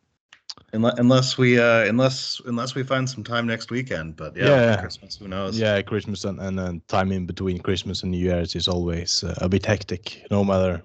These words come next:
Speaker 2: what you do. I, um, it's,
Speaker 1: Yeah.
Speaker 2: it's a time for, for family and, uh, and friends, and you're my friend, but, um, I'm, I'm kind of sitting here all alone with my family being downstairs, and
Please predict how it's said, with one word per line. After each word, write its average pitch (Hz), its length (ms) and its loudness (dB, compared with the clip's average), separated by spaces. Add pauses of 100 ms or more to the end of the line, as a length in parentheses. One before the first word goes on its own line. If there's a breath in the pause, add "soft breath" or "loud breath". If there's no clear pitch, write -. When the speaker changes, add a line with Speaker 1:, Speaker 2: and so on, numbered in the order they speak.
Speaker 2:
what 92 280 -2
you 98 60 -6
do. 92 180 -6 (540)
I, 87 80 -10
um, 90 480 -12
it's, 139 220 -2
Speaker 1:
Yeah. 170 100 2
Speaker 2:
it's 170 140 0
a 170 60 -2
time 120 220 0
for, 104 240 -6
for - 160 -6
family 90 520 -4
and, 87 200 -8
uh, 87 120 -6 (760 soft breath)
and 87 240 -6
friends, 98 680 0 (160)
and 92 240 -4
you're 87 220 2
my 82 100 -2
friend, 92 680 -2
but, 87 240 -2 (140)
um, 85 420 -6 (1120 soft breath)
I'm, 95 280 0
I'm 98 280 -2
kind 101 200 0
of 95 120 -4
sitting 90 240 -2
here 92 340 -2
all 95 240 0
alone 92 540 0 (100)
with 92 120 -6
my 90 100 -4
family 87 340 -2
being 87 220 -6
downstairs, 85 800 -6 (140)
and 85 280 -4